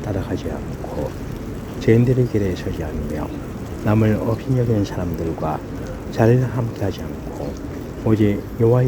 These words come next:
율법을 즐거워하고 그 율법을 밤낮으로 깊이 생각하는 자로다. 그는 시냇가에 심은 나무가 계절에 따라 열매를 맺고 그 잎이 시들지 않는 것처럼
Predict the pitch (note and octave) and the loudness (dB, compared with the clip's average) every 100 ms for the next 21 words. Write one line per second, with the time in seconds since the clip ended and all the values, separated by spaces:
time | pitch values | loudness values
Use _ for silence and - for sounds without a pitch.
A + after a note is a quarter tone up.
0 | A#2 A#2 G#2+ - G2 F2 - - D#2+ D2+ | 2 0 -2 -2 -2 -2 -2 -4 -4 -4
1 | - D2+ D#2 D2 - - - - A2+ G#2 | -4 -4 -4 -2 2 4 4 4 4 4
2 | A2+ - A2+ G2 F#2 - - - G#2+ B2 | 2 0 2 2 2 -6 -10 -2 0 2
3 | B2+ A#2+ - G2+ E2 C#2+ G#2 - - A#2 | 2 2 2 2 2 0 -4 -2 0 0
4 | - - - C3+ B2+ - - E2+ C#2 - | -2 -10 -6 -4 -2 -4 -4 -4 -4 -4
5 | D#2+ D#2 - D2 - - - - - - | -6 -6 -6 -6 -8 -10 -10 -8 -6 -4
6 | - A#2+ A2 G2+ - C#3 C3+ - A2 F#2 | 6 6 8 4 0 2 0 0 -2 -2
7 | D#2 D#2 F2 D#2+ D2 D2+ D#2 E2 D2+ - | -2 -4 -4 -2 -2 -2 -2 -2 -2 -2
8 | - - - - - B2+ B2 A2+ - G#2+ | -4 -6 -4 -2 2 6 6 4 2 0
9 | F#2+ F2 F2 G2 A#2+ G#2 F2 D2+ - E2 | 0 0 0 0 0 0 -2 -6 -6 -6
10 | C#3+ C#3+ - - - B2 A#2+ A#2+ A2 F2+ | -6 -8 -10 2 6 6 6 4 2 2
11 | - - C3 A#2+ G#2+ F#2+ F2+ - F#2 E2 | -2 2 2 2 2 0 0 -4 -4 -4